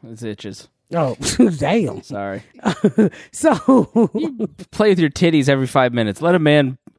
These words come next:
Speaker 1: st-, unstick his balls from his thigh. It's hot in here.
Speaker 2: <laughs> So, <laughs> you know he comfortable when a white boy just unstick his nuts in front of him. That probably be common.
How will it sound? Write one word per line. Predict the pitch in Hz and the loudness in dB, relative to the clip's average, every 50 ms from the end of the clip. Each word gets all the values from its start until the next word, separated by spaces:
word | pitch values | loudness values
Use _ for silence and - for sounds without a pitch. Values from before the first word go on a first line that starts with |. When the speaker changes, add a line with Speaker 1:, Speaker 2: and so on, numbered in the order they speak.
| _ - - | _ -14 -14
Speaker 1:
st-, | - - - - | -14 -8 -2 0
unstick | 160 160 156 - 190 170 - | 0 0 0 0 -2 -2 0
his | 147 123 | 0 0
balls | 104 107 127 123 120 110 - | 2 2 4 4 2 0 -2
from | 117 104 | -4 -4
his | 98 92 - | -4 -4 -4
thigh. | - 104 95 90 87 92 | -4 -6 -6 -4 -4 -4
It's | 110 120 - - | -4 -4 -2 0
hot | - 147 135 104 95 | 2 2 2 2 0
in | 107 | -4
here. | 107 107 98 92 92 - _ _ _ _ _ _ - - _ _ _ - | -6 -6 -6 -6 -6 -10 _ _ _ _ _ _ -20 -20 _ _ _ -6
Speaker 2:
<laughs> | 381 339 - _ _ _ _ _ _ _ - - _ _ _ _ - - 277 247 | -6 -6 -8 _ _ _ _ _ _ _ -20 -20 _ _ _ _ 0 2 2 2
So, | - 392 - 262 277 - - - - - - 269 - - _ _ _ _ _ _ _ _ 233 226 - _ - - - _ _ _ _ - - - _ _ - - - | 2 0 0 0 0 -2 -4 -20 -18 -14 -12 -12 -12 -14 _ _ _ _ _ _ _ _ -20 -20 -20 _ -20 -20 -20 _ _ _ _ -20 -20 -20 _ _ -14 -8 -6
<laughs> | 214 165 - - - - _ _ | -6 -6 -8 -12 -20 -20 _ _
you | - 202 254 294 311 | -2 0 2 2 4
know | 277 262 262 240 | 4 6 6 6
he | 226 208 160 | 6 4 2
comfortable | - - 190 190 165 156 160 165 170 | 0 2 2 2 2 2 -2 -4 -4
when | 175 180 175 | -2 -2 -2
a | |
white | 170 180 196 196 185 165 | 0 0 0 0 0 -2
boy | 170 180 180 170 | -4 -4 -4 -4
just | 160 185 185 - | -4 -4 -4 -4
unstick | - 180 208 202 - - 208 208 165 | -2 0 0 0 -2 -4 -8 -6 -4
his | 180 175 | -6 -6
nuts | 160 175 196 208 180 151 135 | -6 -6 -6 -6 -6 -8 -8
in | 156 151 147 | -8 -8 -8
front | - - 190 185 170 | -8 -8 -10 -8 -6
of | 160 | -6
him. | 175 | -4
That | 196 233 220 - | -4 -4 -4 -4
probably | 233 202 175 151 156 143 | -4 -4 -4 -6 -8 -10
be | |
common. | - - 160 156 151 143 139 135 131 | -8 -8 -6 -6 -6 -6 -8 -10 -12